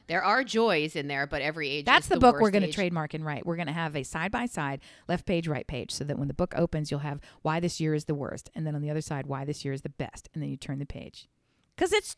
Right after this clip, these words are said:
Speaker 1: All right.
Speaker 2: true. It's fucking
Speaker 1: All right.
Speaker 2: true.
Speaker 1: We'll do full chapters on
Speaker 2: It's
Speaker 1: that.
Speaker 2: fucking true.
Speaker 1: Um,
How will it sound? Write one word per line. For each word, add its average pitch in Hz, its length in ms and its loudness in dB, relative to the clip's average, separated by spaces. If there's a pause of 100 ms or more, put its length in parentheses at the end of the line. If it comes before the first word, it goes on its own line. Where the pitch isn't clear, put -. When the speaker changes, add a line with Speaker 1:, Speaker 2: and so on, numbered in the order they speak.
Speaker 1:
All 381 80 8
right. 453 200 12 (160)
Speaker 2:
true. - 120 -10 (200)
It's 247 160 -2
fucking 240 360 0
Speaker 1:
All 208 60 4
right. 160 240 2
Speaker 2:
true. - 220 -12
Speaker 1:
We'll 196 160 -6
do 190 180 -4
full 202 260 -4
chapters 165 560 -2
on 139 200 -6
Speaker 2:
It's 123 100 -6
Speaker 1:
that. 110 100 -8
Speaker 2:
fucking 143 340 -12
true. - 120 -6
Speaker 1:
Um, 175 240 0